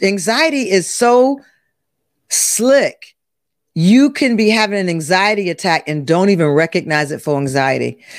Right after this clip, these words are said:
That's why shining a light on things in your life helps you become more aware, so you can become self-aware and stop being tricked by the same things that just beset you over and over again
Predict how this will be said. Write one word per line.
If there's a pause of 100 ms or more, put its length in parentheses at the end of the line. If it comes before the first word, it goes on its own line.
(120)
That's
why (260)
shining
a
light (200)
on
things
in
your
life
helps
you
become (260)
more
aware,
so
you
can
become
self-aware (280)
and
stop
being (400)
tricked (840)
by
the
same
things
that
just
beset
you
over
and
over
again